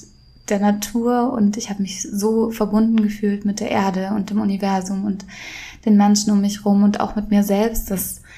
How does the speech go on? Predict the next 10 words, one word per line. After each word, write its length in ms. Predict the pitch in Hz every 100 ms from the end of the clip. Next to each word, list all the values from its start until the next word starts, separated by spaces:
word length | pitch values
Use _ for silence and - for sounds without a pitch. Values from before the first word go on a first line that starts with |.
| - - - - - _ - -
ja, 180 | 202 202 - - -
dass 160 | 196 -
ich 100 | 220
einfach 180 | 202 180
so 120 | 226
überwältigt 680 | 202 185 208 254 208 208 -
war 200 | 185 190
von 180 | 190 190
diesem 240 | 185 196
Gefühl, 760 | 196 - - 208 196 190 202